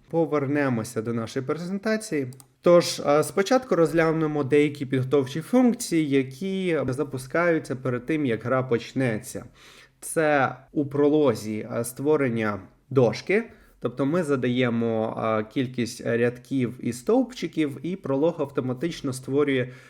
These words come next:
такий масив і заповнює його певними значеннями. Е, це координати клітинки та значення, і чи вона пуста, чи у ній є якісь, ем, фішки, наприклад, щ-, щоб поставити центральні фішки.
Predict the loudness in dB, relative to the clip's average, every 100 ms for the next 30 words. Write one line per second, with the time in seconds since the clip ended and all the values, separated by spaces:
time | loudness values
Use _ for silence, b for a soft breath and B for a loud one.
0 | B B -6 -4 0 0 0 0 -2 -2
1 | 0 4 4 2 -2 -2 -2 -2 0 0
2 | 0 0 0 -2 -2 0 0 0 -2 -4
3 | -2 -2 -2 -4 -2 -2 -4 -8 B B
4 | B -2 -2 -2 -2 0 2 2 0 -4
5 | 0 0 2 0 0 -2 -2 -2 0 0
6 | -2 -6 -4 -2 0 0 0 0 0 -2
7 | -4 -2 -2 -4 -4 -4 -2 -4 -4 -6
8 | -2 -2 -2 -6 -4 -2 -2 -4 -2 -2
9 | -2 -6 -4 -4 -4 -6 -4 -4 -4 -8
10 | B B B B -10 -6 -2 -2 -2 -4
11 | -8 -14 _ _ _ _ _ _ _ _
12 | -8 -2 -2 -2 -4 -2 -2 -2 -2 -4
13 | -6 -6 -4 -4 -4 -6 -6 -2 0 0
14 | -4 -8 -8 -2 0 0 -2 -4 -6 -6
15 | -14